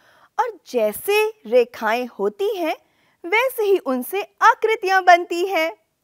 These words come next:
जैसे जब हमारी मम्मी बेलन से हमारे लिए रोटी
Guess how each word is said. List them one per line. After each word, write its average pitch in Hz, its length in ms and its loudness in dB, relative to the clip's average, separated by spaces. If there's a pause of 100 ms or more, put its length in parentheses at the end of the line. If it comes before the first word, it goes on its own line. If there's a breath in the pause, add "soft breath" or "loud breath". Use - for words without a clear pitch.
(600)
जैसे 208 920 -2 (320 soft breath)
जब 381 180 -2 (120)
हमारी 233 480 -2
मम्मी 269 460 -2
बेलन 220 640 2
से 392 200 -4
हमारे 254 640 2
लिए 349 200 -4
रोटी 233 420 0